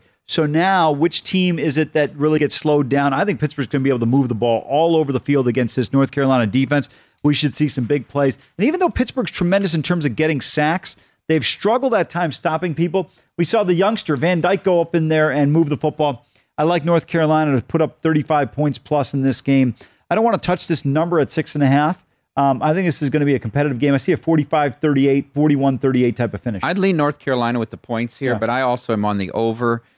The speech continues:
Speaker 2: as a two-unit play for me tonight, and then I don't see the Ravens losing. I'm gonna lay the money line here, Amal. I could put 'em in teasers. This, and I don't love a lot of teasers.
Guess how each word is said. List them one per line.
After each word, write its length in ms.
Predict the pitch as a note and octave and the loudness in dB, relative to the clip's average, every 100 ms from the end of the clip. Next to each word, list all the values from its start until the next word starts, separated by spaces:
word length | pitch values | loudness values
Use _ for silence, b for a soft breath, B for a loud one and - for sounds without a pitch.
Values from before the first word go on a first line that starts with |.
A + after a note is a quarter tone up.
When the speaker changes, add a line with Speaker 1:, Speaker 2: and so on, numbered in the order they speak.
| _ - | _ -8
Speaker 2:
as 160 | G#2+ | -6
a 40 | F#2 | -4
two-unit 520 | - C#3+ C3 B2 - | 0 2 2 0 -2
play 220 | A#2 A2 | -4 -4
for 180 | - G#2 | -2 -2
me 160 | G#2+ | 0
tonight, 340 | G#2 G#2 G#2 F2 | -2 -2 -4 -4
and 140 | G#2 | -4
then 100 | A2 | -4
I 160 | A2 B2+ | -4 -4
don't 180 | A2 - | -4 -4
see 140 | G2+ | -6
the 100 | E2+ | -6
Ravens 440 | F2 F2 E2+ - | -6 -6 -8 -10
losing. 280 | F2+ E2+ F2 | -8 -8 -6
I'm 120 | A#2 | -4
gonna 120 | C#3+ A2+ | -2 0
lay 120 | G#2+ | -2
the 100 | F2+ | -4
money 240 | F2 E2+ | -8 -12
line 180 | D#2+ D#2 | -16 -20
here, 120 | D#2+ D2+ | -20 -20
Amal. 280 | D#2 D#2 - _ _ _ _ _ | -16 -16 -18 _ _ _ _ _
I 80 | C#3+ | -8
could 200 | D3+ D#3+ | -6 -4
put 120 | D3 | -2
'em 120 | C3 A#2 | -2 -2
in 100 | G#2+ | -4
teasers. 460 | B2+ A#2 A#2+ G#2+ | -4 -2 -4 -6
This, 160 | A#2 - | -6 -2
and 100 | C3 | 0
I 80 | F3 | 2
don't 220 | D#3 G#2 | 2 2
love 240 | A2+ B2+ | 0 -2
a 40 | A2+ | -2
lot 200 | G#2 F#2 | -2 -6
of 100 | - | -10
teasers. 540 | G#2+ G2 G2 F#2+ | -10 -10 -12 -12